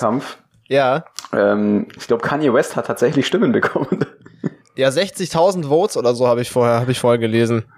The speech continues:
Speaker 1: Alter, der hat einfach Trump die Stimmen geklaut, der Hund. <laughs>
Speaker 2: Ja, da, da, das hab ich auch überlegt, wem er die Stimmen geklaut hat. Das ist nämlich die Frage, weil das war ja von Anfang an klar, dass wenn du,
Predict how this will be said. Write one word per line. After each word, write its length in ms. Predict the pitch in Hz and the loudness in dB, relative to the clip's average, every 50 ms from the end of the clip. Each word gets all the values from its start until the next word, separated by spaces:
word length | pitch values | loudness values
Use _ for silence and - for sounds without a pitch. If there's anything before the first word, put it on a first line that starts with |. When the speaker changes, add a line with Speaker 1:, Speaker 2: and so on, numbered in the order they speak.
| - | -8
Speaker 1:
Alter, 560 | - 101 104 110 - 101 95 95 95 110 120 _ - | -4 -2 -2 0 0 0 0 -2 -4 -6 -8 _ -4
der 100 | - 101 | -2 -2
hat 120 | 131 - | -2 0
einfach 260 | 110 120 113 123 117 - | -2 0 0 -2 -4 -4
Trump 200 | - - 123 127 | -2 -4 -4 -4
die 100 | - 123 | -4 -8
Stimmen 240 | 113 - 156 156 151 | -4 -2 -2 0 2
geklaut, 460 | 127 110 - - 135 127 131 135 - - | 0 0 0 0 0 0 0 -2 -2 -2
der 80 | 202 - 160 | -2 -2 0
Hund. 160 | - 202 - - - | -2 -2 -4 -4 -6
<laughs> 720 | - 202 - - - - - - - - - - - - - - - - - - - - _ _ - | -6 -8 -8 -8 -14 -16 -10 -4 -4 -4 -4 -4 -8 -8 -6 -4 -6 -6 -6 -6 -20 -20 _ _ -10
Speaker 2:
Ja, 320 | 147 147 147 151 160 190 | -4 -2 0 0 0 0
da, 240 | 202 175 156 175 190 | -2 -4 -2 -4 -4
da, 200 | 180 151 - 185 | -4 -4 -14 -14
das 260 | 165 - 180 180 - | -8 -2 -2 0 0
hab 120 | 196 214 202 | 0 -2 -2
ich 180 | 190 - - | -4 -6 -2
auch 160 | - 160 185 208 | 0 0 2 2
überlegt, 580 | 240 202 220 202 190 196 214 247 247 - - _ | 2 2 2 2 2 0 0 0 -2 -6 -16 _
wem 360 | - 151 135 165 190 233 254 180 | -8 -4 -2 0 0 0 0 0
er 120 | 135 156 | 0 0
die 100 | 156 151 | 0 0
Stimmen 320 | 139 - - 160 170 165 | 0 2 2 2 2 2
geklaut 500 | 151 139 135 - - 135 120 120 127 - | 2 0 0 0 0 2 2 2 2 2
hat. 120 | 131 123 113 | 0 0 2
Das 100 | 117 180 | 2 2
ist 40 | 185 | 2
nämlich 160 | 226 214 190 | 0 0 0
die 80 | 180 180 | -2 -2
Frage, 300 | - - 175 180 165 143 | 0 0 0 0 0 0
weil 120 | 143 143 | 0 0
das 140 | 147 143 - | 0 0 0
war 100 | 156 165 | 2 4
ja 80 | 170 180 | 4 4
von 140 | - 170 | 2 0
Anfang 260 | 127 156 196 180 214 165 | -2 0 0 0 2 2
an 100 | 170 170 | 2 2
klar, 180 | - 170 160 170 | 2 2 2 2
dass 160 | 175 156 147 | 2 2 2
wenn 140 | 156 160 160 | 2 4 4
du, 140 | 160 151 | 4 2